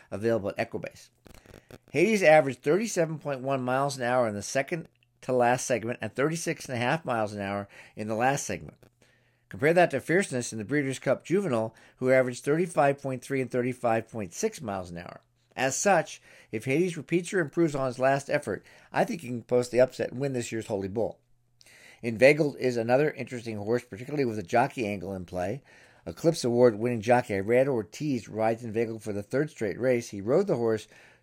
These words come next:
to an easy four and three-quarter length win in December at Gulfstream Park and rode him again last month in the Mucho Macho Man Stakes. In that race, Inveigled was behind a wall of horses with a quarter mile to run,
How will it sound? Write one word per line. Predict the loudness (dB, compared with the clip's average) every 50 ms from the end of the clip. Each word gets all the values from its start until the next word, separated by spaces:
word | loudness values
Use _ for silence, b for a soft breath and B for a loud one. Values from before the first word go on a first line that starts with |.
| B
to | -4 -2 -2
an | -2 -4 -8 _ -6
easy | -4 -2 -2 -2 -2 -2 -4
four | -6 _ -4 -2 0 0 0
and | -2 -4
three-quarter | -6 -8 -10 -8 -4 -2 0 0 0
length | 0 -2 -4 -4
win | -4 -6
in | -4
December | -6 -8 -4 -4 -4 -2 -2 -2 -4
at | -2 -2
Gulfstream | -2 -4 -4 -4 -6 -8 -8 -6
Park | -2 0 0 0 0
and | -2 -2
rode | 0 0 0
him | 0 -2
again | -4 -2 0 0 0 -2 -2 -8 b b b b b b b
last | 2 4 4 2 2
month | 0 -2 -2 -2 -2
in | -4
the | -4
Mucho | -4 -4 -4 -4 -4 -4
Macho | -2 -2 -2 -2 -2 -4 -6
Man | -6 -6 -6 -8
Stakes. | -10 -10 -10 -10 -12 -18 -20 _
In | -10 -8 -4 -2
that | 0 0 0 2
race, | 2 2 2 0 -4 -8 -14 _ _ _ B B B B B B B B
Inveigled | -8 -4 2 4 6 6 6 2 -2
was | -2 -4 -2
behind | -4 -2 -2 -2 -2 -2
a | -2
wall | 0 4 6 6 6 6
of | 4
horses | 2 0 -2 -2 -4
with | -6 -6 -6
a | -8
quarter | -8 -4 -2 -2 -2 0
mile | -2 -2 -2 -2 -2 -2
to | -4 -4
run, | -2 0 0 -2 -2 -6 -10